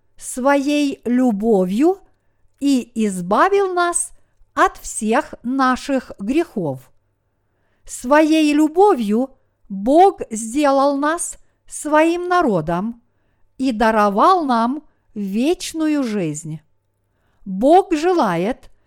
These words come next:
чтобы мы все стали Его детьми, поверив в то, что Иисус есть Сын Божий, истинный Бог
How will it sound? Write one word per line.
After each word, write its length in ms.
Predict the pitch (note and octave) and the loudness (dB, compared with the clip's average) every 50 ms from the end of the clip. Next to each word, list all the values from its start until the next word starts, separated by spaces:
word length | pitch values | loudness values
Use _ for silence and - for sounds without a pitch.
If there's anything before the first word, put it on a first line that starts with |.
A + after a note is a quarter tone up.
| _ _ | _ _
чтобы 480 | - - - - - C4+ B3+ A#3+ D4 D4 | -20 -20 -8 -2 -2 0 2 2 2 2
мы 180 | D4 E4 F#4 | 0 -2 -4
все 520 | F#4 - - - - B3+ G3 D#3+ D3 D3+ - _ _ _ _ | -6 -8 -10 -10 -6 -6 -4 -6 -6 -8 -12 _ _ _ _
стали 800 | - - - - - - C4 A#3+ B3+ C4+ D4+ E4 F4 F4 F4+ E4 | -18 -16 -16 -12 -6 -2 0 2 2 2 2 2 2 2 2 2
Его 280 | C#4 D4+ D#4+ D#4+ E4+ | 0 0 2 2 2
детьми, 640 | E4 D4+ F4 F4 - - A#3+ G#3 F3+ F3 G3+ B3+ B3+ _ _ _ _ _ _ _ _ - | 2 0 -2 -4 -4 -6 -6 -4 -4 -4 -4 -6 -6 _ _ _ _ _ _ _ _ -2
поверив 600 | - C#4+ D#4 D#4+ D4 C#4+ C4+ C4 B3+ C#4+ E4 - | 2 2 2 2 2 0 0 0 0 -2 -2 -4
в 40 | - | -6
то, 460 | - - A3+ F#3 F3 G3+ B3+ C#4 - _ _ _ _ _ _ _ | -4 -2 -2 0 0 0 -2 -4 -6 _ _ _ _ _ _ _
что 540 | - - - - - C#4 C4 B3 - - - | -20 -20 -8 -2 2 4 4 4 2 0 -2
Иисус 840 | - B3+ B3 A#3 A3+ A3 G#3+ - - E4 F4+ F#4 - - - - - - _ _ _ _ _ - | -4 -2 0 0 0 -2 -4 -4 -2 -2 0 0 -2 -4 -6 -14 -16 -20 _ _ _ _ _ -12
есть 580 | A#3+ G#3+ A3 C4 D#4+ F4+ F4+ - - - - - - | -10 -6 -2 0 0 0 0 -2 -6 -12 -14 -16 -16
Сын 520 | - - - - - D4+ E4 F#4+ G4+ F#4+ C#4 | -14 -12 -12 -8 -4 -4 -4 -4 -4 -4 -2
Божий, 600 | A3 F#3+ E3 C#3+ C#3 D3 D#3 C#4+ D#4+ - - _ _ _ _ _ _ _ _ _ _ _ _ _ _ _ _ _ _ - | -2 -2 -2 -2 -4 -6 -6 -6 -8 -10 -14 _ _ _ _ _ _ _ _ _ _ _ _ _ _ _ _ _ _ -2
истинный 800 | B3+ C4 D#4 F4 E4+ - - - - F#4 F#4+ F#4+ F#4+ G4 F#4 | 2 4 4 2 2 -2 -6 -4 -4 -4 -4 -4 -6 -6 -4
Бог 460 | E4 G#3+ F#3+ E3+ D#3 E3+ A#3+ - - | -4 -2 -2 -2 -2 -2 -4 -8 -14